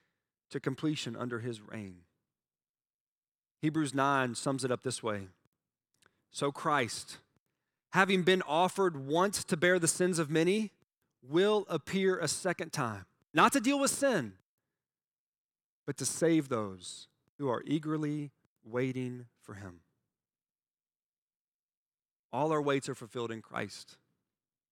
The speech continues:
So as we celebrate this Christmas of twenty twenty-two and we come to the end of another year together, think about what you're waiting for.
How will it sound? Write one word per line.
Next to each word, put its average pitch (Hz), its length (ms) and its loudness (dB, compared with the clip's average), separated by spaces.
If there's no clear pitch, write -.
So 131 160 -8
as 117 100 -8
we 151 140 -2
celebrate 143 500 0
this 143 180 -2
Christmas 127 600 -8
of 123 100 -12
twenty 139 280 -8
twenty-two 131 520 -6
and 120 120 -4
we 151 80 -4
come 151 200 -8
to 139 80 -2
the 127 140 -4
end 143 320 -4
of 127 120 -6
another 135 260 0
year 135 240 -2
together, 95 460 -12
think 151 100 -4
about 156 240 0
what 143 180 -10
you're 139 80 -14
waiting 120 300 -4
for. 127 380 -20